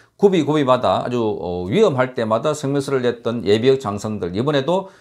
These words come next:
어, 문재인이 미국에 가서 조 바이든 대통령을 만날 때 "이 네 가지만은 반드시 지켜라." 하고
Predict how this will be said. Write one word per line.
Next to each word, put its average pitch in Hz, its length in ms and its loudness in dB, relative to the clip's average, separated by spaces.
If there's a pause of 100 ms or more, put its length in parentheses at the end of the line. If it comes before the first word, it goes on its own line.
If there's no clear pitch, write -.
(120)
어, - 380 -14
문재인이 143 720 0
미국에 156 340 0
가서 113 380 0
조 143 180 4
바이든 139 320 2
대통령을 139 480 -2
만날 139 420 0
때 127 220 0
"이 160 120 0
네 131 120 0
가지만은 156 460 0
반드시 165 480 0
지켜라." 139 500 0
하고 147 400 -4